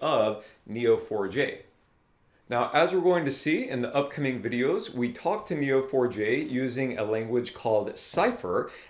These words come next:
and actually there's an open version of Cypher called OpenCypher that can be used to communicate with other types of graph databases as well.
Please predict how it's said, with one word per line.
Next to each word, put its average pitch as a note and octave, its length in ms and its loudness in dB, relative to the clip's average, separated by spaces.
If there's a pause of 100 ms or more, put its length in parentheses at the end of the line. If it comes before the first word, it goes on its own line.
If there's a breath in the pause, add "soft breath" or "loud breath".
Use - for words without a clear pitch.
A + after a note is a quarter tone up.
and C#3+ 280 4
actually F3+ 460 2
there's D3 300 0
an B2 200 -2
open E3+ 380 0
version A2 540 -2
of G2+ 180 -2
Cypher F#2 460 -2
called G#2 440 2
OpenCypher A#2 840 0
that B2+ 120 0
can B2 140 -6
be A#2+ 80 -4
used B2 400 -4
to - 60 -18
communicate A#2 600 -4
with G2 220 -8
other B2+ 220 0
types E3+ 360 -6
of G2 140 -2
graph F#2+ 260 0
databases F2+ 760 -2
as F#2 200 -6
well. - 380 -2